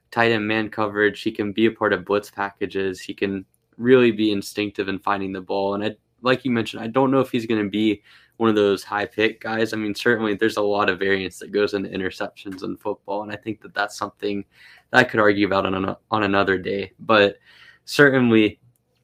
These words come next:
you look at what Jordan brings to the table, and again, I've mentioned it before, something that you really haven't seen a lot of in recent Tech safeties, but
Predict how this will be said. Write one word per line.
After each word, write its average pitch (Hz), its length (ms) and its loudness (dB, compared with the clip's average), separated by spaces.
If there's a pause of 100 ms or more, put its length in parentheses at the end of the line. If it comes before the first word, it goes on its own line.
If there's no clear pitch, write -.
(480)
you 165 220 8
look 156 160 8
at 131 100 4
what 120 220 2
Jordan 107 280 2
brings 101 220 -2
to - 80 -6
the 98 60 -4
table, 101 460 0
and 104 280 -2 (260)
again, 113 460 -2
I've 117 160 2
mentioned 123 320 0
it 101 100 -4
before, 110 340 0
something 123 400 -4
that 110 200 -2
you 120 220 2
really 127 200 4
haven't 120 260 -2
seen 110 300 -4
a 104 60 -4
lot 104 340 -2
of 113 460 -2
in 104 320 -4
recent 104 540 -4
Tech 104 220 -10
safeties, 110 580 -4
but 107 260 -2